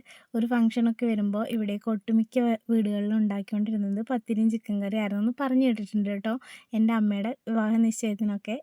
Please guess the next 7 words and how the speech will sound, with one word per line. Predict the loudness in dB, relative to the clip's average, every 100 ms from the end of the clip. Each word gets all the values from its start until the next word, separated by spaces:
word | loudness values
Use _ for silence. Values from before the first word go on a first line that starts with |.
| -4
ഇതായിരുന്നു | -2 0 0 0 2
എന്നാണ് | 2 2
അമ്മ | 2 2
പറഞ്ഞിട്ടുണ്ടായിരുന്നത്. | 0 0 -2 -2 -4 -4 -8 -12 -18 -20 _
കുറച്ച് | -8 -6 -6
പണിയാണല്ലേ | -2 2 2 2 2 0 0 0
ഉണ്ടാക്കിയെടുക്കാൻ. | 0 -2 -6 -6 -6 -6 -6 -4